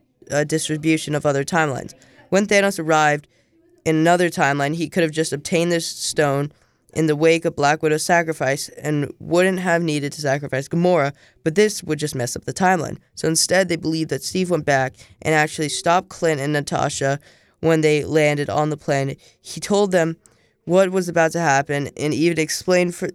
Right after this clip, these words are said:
uh, that for things to work out, Natasha would have to stay behind on the planet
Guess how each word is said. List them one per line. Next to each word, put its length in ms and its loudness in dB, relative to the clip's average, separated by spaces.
uh, 400 4
that 240 2
for 160 -8
things 440 0
to 80 -2
work 200 2
out, 140 4
Natasha 520 0
would 140 2
have 220 2
to 100 -10
stay 320 2
behind 540 0
on 180 0
the 80 0
planet 480 -2